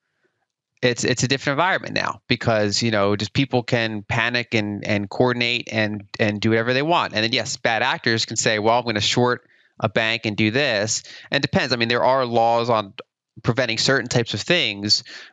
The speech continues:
but, but short sellers do have a long history of, of doing that. And of course, there's, you know, there's different types of shorts. There's ones that are exposing actual fraud,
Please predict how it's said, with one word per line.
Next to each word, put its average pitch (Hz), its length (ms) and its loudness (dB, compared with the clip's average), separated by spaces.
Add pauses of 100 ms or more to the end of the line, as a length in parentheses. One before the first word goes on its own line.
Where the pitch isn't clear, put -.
(120)
but, 113 220 2 (160)
but 110 320 0
short - 360 2
sellers 113 380 0
do 139 140 2
have 120 140 0
a 117 40 2
long 113 220 2
history 120 400 0
of, 107 220 -2
of 104 500 0
doing 135 260 2
that. - 240 -4
And 117 140 0
of 117 100 -2
course, 123 240 0
there's, 120 200 0
you 131 80 0
know, 117 80 2
there's 107 100 -4
different 127 260 -2
types - 340 0
of 104 80 -2
shorts. - 380 0
There's 110 240 0
ones 120 300 0
that 117 160 0
are 104 400 2 (360)
exposing 117 720 0
actual 117 380 0
fraud, 113 520 2